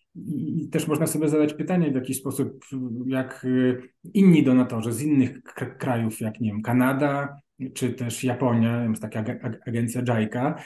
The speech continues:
czy, czy te kraje będą, e, tworzyły swoje, trzeba zadać sobie pytanie, czy te kraje będą tworzyły swoje field,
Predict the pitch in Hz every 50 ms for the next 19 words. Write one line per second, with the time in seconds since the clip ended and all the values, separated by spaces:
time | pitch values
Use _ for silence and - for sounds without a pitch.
0 | - - - _ _ - - 139 139 135 135 131 139 131 135 - 135 - 151 147
1 | - 147 143 139 143 139 127 139 135 135 120 131 131 131 127 123 - - _ _
2 | _ - 151 135 120 120 123 117 117 - 139 135 143 139 139 135 - - 143 135
3 | 131 127 131 - 127 131 117 127 127 131 127 - 120 110 127 127 123 117 - -
4 | 131 - - 131 127 123 120 120 123 123 120 120 - - 123 113 117 120 120 -
5 | - 131 123 120 117 - 123 117